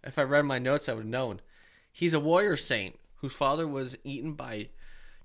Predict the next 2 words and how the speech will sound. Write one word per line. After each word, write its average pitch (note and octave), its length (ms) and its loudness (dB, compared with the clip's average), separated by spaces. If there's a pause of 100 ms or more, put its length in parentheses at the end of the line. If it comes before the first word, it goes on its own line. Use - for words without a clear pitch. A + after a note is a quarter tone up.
(200)
two-headed E3+ 1080 -6 (720)
dogmen, G2 640 -2